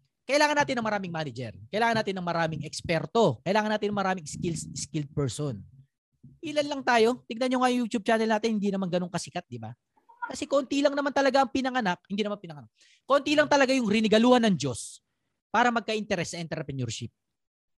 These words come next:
Konti lang. Kaya kung meron kang, may pi-, pangarap si Lord na tinanim sa puso mo, na gusto mo maging entrepreneur, pasalamat ka kay Lord kasi it's a gift.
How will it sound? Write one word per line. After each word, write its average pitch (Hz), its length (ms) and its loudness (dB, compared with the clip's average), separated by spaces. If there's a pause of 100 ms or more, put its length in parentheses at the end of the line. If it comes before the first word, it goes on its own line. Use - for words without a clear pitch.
(440)
Konti 226 380 0
lang. 185 80 4
Kaya 240 240 4
kung 240 160 2
meron 233 240 2
kang, 208 320 0 (400)
may 220 160 4
pi-, 233 180 4
pangarap 214 380 6
si - 160 0
Lord 180 180 6
na 180 80 2
tinanim 170 320 -2
sa 156 140 0
puso 139 320 -2
mo, 185 180 -4 (640)
na 160 400 -4 (140)
gusto 151 240 -8
mo 175 80 -4
maging 165 260 -4
entrepreneur, 170 540 -4 (840)
pasalamat 220 380 0
ka 196 100 -4
kay 175 140 0
Lord 175 160 -2
kasi 170 340 -4 (160)
it's - 160 -12
a 170 80 -4
gift. 165 320 -6